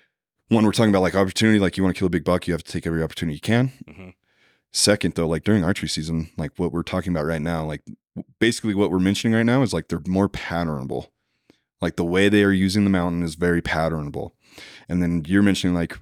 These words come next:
Speaker 1: once that velvet comes off and they're banging their heads in the trees, like, things changed.
Speaker 2: Yes.
Speaker 1: And something like, I don't, I don't know, maybe I've heard people talk about it, but, like, I don't think a lot of people talk about it. It's like, in that transition from velvet to hardhorn is, like, their diet is changing. They're changing
Speaker 2: Yeah,
Speaker 1: from,
Speaker 2: frost
Speaker 1: um,
Speaker 2: happened.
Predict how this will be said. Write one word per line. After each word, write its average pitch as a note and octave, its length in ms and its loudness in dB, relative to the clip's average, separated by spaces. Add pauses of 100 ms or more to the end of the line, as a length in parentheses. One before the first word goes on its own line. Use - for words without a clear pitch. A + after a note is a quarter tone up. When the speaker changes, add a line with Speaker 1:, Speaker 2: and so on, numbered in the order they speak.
Speaker 1:
once F#2+ 220 2
that D#2+ 160 2
velvet F2+ 500 0
comes E2+ 240 0
off F#2 240 2
and F2+ 100 0
they're E2+ 60 0
banging F2 260 2
their D#2 100 -4
heads F2+ 220 0
in F2+ 60 -2
the E2 60 -2
trees, E2+ 340 0
like, D2+ 140 -4 (260)
things F#2 320 2
changed. F#2+ 460 0 (120)
Speaker 2:
Yes. - 300 -12
Speaker 1:
And E2+ 220 0 (800)
something F#2+ 380 2
like, E2+ 300 -2
I - 40 -4
don't, F#2 260 -2 (140)
I E2+ 40 -6
don't E2 120 -2
know, E2 220 -4
maybe D#2 400 -4 (360)
I've F2 120 -8
heard B2+ 200 2
people A2 200 2
talk F#2 200 0
about D#2 200 -4
it, D2 80 -8
but, D#2+ 60 -4
like, D#2+ 120 -2
I F2+ 40 0
don't F#2 200 -2
think F2 100 -2
a D#2+ 60 -2
lot E2+ 80 0
of F#2 80 -2
people D#2 140 -4
talk C#2+ 160 -4
about C#2 120 -4
it. D2 40 -4
It's C#2+ 100 -8
like, C#2 180 -8 (800)
in A2+ 160 6
that G#2+ 180 2
transition G2 600 2
from E2+ 240 -2
velvet E2 340 0
to D#2+ 80 -4
hardhorn E2+ 520 0
is, D2+ 180 -2
like, D2 160 -4
their F2 120 2
diet D2 400 -4
is B1 120 -10
changing. C2+ 440 -8
They're F2 120 -4
changing F#2+ 420 0
Speaker 2:
Yeah, G#2+ 80 0
Speaker 1:
from, F2 160 2
Speaker 2:
frost F#2+ 500 -4
Speaker 1:
um, F2 60 -8
Speaker 2:
happened. - 300 -18